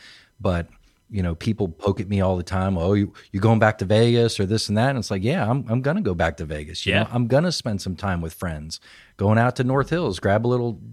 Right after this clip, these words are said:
Speaker 1: uh, drinks and beach music tonight or what have you."
Speaker 2: Sure.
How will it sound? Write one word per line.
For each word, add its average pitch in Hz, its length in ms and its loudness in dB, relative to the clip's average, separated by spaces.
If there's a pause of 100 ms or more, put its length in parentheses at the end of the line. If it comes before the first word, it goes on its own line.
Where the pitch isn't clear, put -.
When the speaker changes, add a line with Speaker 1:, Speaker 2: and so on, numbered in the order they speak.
(120)
Speaker 1:
uh, 104 120 -4
drinks 110 380 -2
and 101 240 0
beach 147 300 -4
music 90 280 -2
tonight 85 300 -6
or 85 60 -6
what 85 100 -4
have 87 220 -4
you." 82 100 -8
Speaker 2:
Sure. 147 300 -2